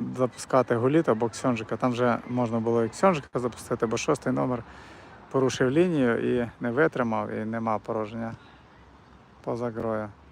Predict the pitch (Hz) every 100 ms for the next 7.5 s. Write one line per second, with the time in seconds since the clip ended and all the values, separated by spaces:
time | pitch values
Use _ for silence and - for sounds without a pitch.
0 | - - - - - - - - - -
1 | - - - - - - - - - -
2 | - - - - - - - - - -
3 | - - - - - - - 139 131 135
4 | 160 - - - - - - - - -
5 | - - - - - - - - - -
6 | - - - - - - - - - 131
7 | 113 117 117 - 156